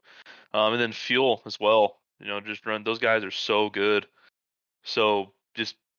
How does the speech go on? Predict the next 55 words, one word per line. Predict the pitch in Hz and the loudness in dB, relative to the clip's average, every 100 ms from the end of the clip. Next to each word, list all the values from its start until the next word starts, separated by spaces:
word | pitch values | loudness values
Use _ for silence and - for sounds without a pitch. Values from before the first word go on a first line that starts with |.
| _ | _
you | 110 | -2
know, | |
I | 113 | 2
had, | 117 | 2
like, | 104 | 0
a | 104 | -4
ninth, | 101 107 110 - - - _ _ _ _ - | 0 0 0 -4 -20 -20 _ _ _ _ -16
like, | 107 104 | -14 -12
the | 101 | -8
second | 117 107 | -6 -4
to | 101 | -4
last | 101 - | -6 -4
race. | 104 107 107 107 - - - - | -2 -2 -2 -4 -4 -10 -16 -12
And, | 98 | -8
like, | 101 | -2
that | 110 | 0
was, | 110 98 - - _ - | 0 -2 -8 -12 _ -4
that | 131 | 0
was | 135 | 0
almost | 123 117 | -2 0
bigger | 120 120 | 0 0
than, | 117 110 101 - - - _ - | -2 -6 -8 -20 -20 -20 _ -6
you | 113 | -2
know, | 107 | 0
my | 104 | -2
second | - 117 117 | 0 -2 -2
in | 98 | -8
the | |
Cup | - 117 | -6 -4
Series | - 101 | -2 -4
in | 101 | 0
A | 98 | 0
O | 95 | 0
L, | 98 101 | 2 0
just | 95 98 | -2 -10
'cause | 110 | -6
of | 104 | -6
how | 104 107 101 | 0 0 0
s-, | - | -4
tough | - 107 | -4 -2
that | 104 - | -2 -6
competition | 107 98 107 107 104 | -10 -10 -6 -6 -6
is | 98 | -10
and | 101 | -10
how | 101 | -10
much | 101 101 | -10 -12
I've | 98 | -10
struggled. | - 104 101 98 - _ - _ _ _ _ - | -4 -4 -4 -8 -12 _ -20 _ _ _ _ -4
So | 139 | -2
I | |
think | 127 175 165 - | 0 0 -2 0
the, | 123 117 104 101 - | 2 4 2 -2 -8
just | - 127 - - _ _ _ _ _ - | -6 -4 -4 -8 _ _ _ _ _ -8
here | 127 120 | -4 -2
recent | 107 110 113 | -2 -4 -6